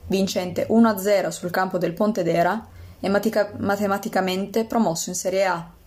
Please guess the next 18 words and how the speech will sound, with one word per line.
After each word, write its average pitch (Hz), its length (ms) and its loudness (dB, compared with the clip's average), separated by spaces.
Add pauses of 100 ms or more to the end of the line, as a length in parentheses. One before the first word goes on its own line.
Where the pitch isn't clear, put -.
(720)
Il 196 140 -2
portiere 214 520 2
dell'Inter, 190 640 0
Chiara 202 300 2
Marchitelli, 180 880 0
ha 196 120 0
annunciato 208 540 0
il 233 80 2
suo 208 140 0
ritiro 190 360 2
dal 190 160 2
calcio 180 300 -6
giocato 170 420 0
al 196 120 2
termine 196 400 0
di 190 100 2
questa 185 280 -4
stagione. 180 640 -2